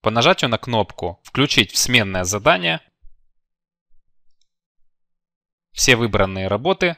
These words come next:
добавляются в сменное задание и отображаются на закладке «Работы».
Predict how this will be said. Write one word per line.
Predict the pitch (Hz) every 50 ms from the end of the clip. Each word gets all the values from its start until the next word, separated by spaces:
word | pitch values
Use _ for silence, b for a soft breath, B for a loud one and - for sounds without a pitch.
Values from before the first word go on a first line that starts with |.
| _ _
добавляются | - 101 107 98 98 98 95 101 120 139 151 143 - - 135
в | -
сменное | - - - 98 101 101 98 98 98 98 98 101 98
задание | 98 104 107 104 107 98 90 87 87 85 82 85 90 - _
и | - 139 120
отображаются | 107 107 104 - 113 95 98 101 98 104 113 139 165 175 170 - - 175 165
на | - 110 107
закладке | 98 98 95 - - 107 101 101 - - - 104 101 98
«Работы». | 101 110 104 104 104 95 90 - - 92 95